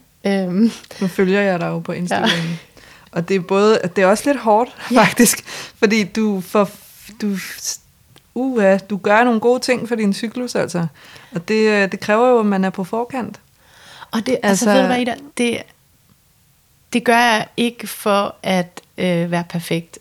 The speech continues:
Speaker 1: eller for
Speaker 2: Jeg ved
Speaker 1: at,
Speaker 2: det
Speaker 1: øh,
Speaker 2: godt.
Speaker 1: leve op til nogen som helst. Det er sådan en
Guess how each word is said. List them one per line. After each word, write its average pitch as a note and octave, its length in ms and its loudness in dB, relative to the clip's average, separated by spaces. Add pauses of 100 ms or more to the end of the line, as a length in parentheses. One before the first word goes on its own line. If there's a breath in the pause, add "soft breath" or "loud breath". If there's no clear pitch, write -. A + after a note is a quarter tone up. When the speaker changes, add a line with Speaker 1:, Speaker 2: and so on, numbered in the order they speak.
(100)
Speaker 1:
eller F#3 220 -2
for F3 280 0
Speaker 2:
Jeg E3 80 -2
ved D#3+ 80 -6
Speaker 1:
at, F3+ 120 -2
Speaker 2:
det - 60 -10
Speaker 1:
øh, - 60 -10
Speaker 2:
godt. F3 120 0
Speaker 1:
leve F3+ 180 0
op - 160 -2
til G#3 160 0
nogen G#3+ 200 4
som F#3+ 220 0
helst. F#3+ 440 0
Det E3+ 60 0
er F3 40 0
sådan F#3+ 160 0
en F#3 100 0